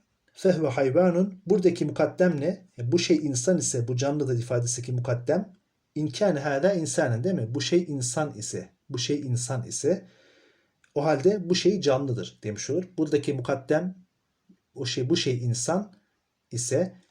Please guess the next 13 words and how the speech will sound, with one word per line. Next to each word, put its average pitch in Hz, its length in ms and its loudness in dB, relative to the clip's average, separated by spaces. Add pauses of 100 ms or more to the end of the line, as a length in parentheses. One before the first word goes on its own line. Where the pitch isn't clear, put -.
(340)
tali 160 360 2
ise 185 400 0 (160)
bu 175 100 2
şey 185 240 4
canlıdır 135 440 0
ifadesi. 101 680 -6 (540)
Bunun 247 280 2 (600)
mukaddemini 202 680 2
aynı 196 260 4
ile 208 140 4
istisna 147 380 2
edelim. 135 380 0
Yani 135 420 0